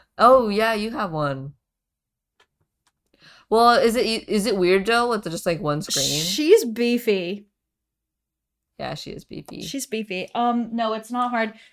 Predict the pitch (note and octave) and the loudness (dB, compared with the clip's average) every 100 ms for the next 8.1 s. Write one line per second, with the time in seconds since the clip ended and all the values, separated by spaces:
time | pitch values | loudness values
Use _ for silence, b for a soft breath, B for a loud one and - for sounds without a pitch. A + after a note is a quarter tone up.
0 | _ - B3+ A#3 A#3+ C4 - C#4+ C4+ A#3+ | _ 0 4 4 4 2 0 -2 -2 -2
1 | A#3 A3+ - A3 G#3 G#3+ A3+ A#3 A3+ G#3+ | -2 -2 -4 -4 -2 -2 -2 -2 -2 -4
2 | A3+ G#3 G3 G3 G3 G3+ - G3+ G3 G3 | -6 -6 -4 -6 -8 -10 -8 -8 -6 -6
3 | G3 - G3 G3 F#3 F#3 F#3 - F#3+ F#3 | -8 -8 -8 -6 -8 -10 -14 -12 -10 -8
4 | F#3 F#3 - F#3+ F3+ F#3+ F3+ F3 F3 F#3 | -8 -8 -8 -10 -8 -10 -10 -10 -12 -12
5 | G3 - G#3 G#3 F#3+ F3+ F3+ F3 D#3+ E3 | -12 -8 -6 -6 -8 -10 -10 -8 -8 -8
6 | - - - E3+ D#3+ E3+ D#3 F3+ F#3+ D#3+ | -10 -12 -10 -8 -6 -6 -6 -6 -2 0
7 | F#3 F3+ F#3 - F3+ D#3+ D#3 D#3+ E3+ E3+ | 0 -2 -6 -10 -10 -8 -8 -6 -6 -8